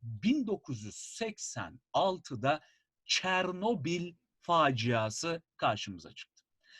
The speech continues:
Arkadaşlar Ukrayna'nın kuzeyinde Kiev yakınlarında,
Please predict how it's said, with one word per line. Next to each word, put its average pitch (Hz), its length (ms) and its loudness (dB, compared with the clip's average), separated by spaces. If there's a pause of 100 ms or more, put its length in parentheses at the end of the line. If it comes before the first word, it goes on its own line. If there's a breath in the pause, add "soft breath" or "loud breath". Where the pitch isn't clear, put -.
(140)
Arkadaşlar 262 580 0
Ukrayna'nın 196 840 0
kuzeyinde 156 720 2
Kiev 160 460 0 (160)
yakınlarında, 123 920 2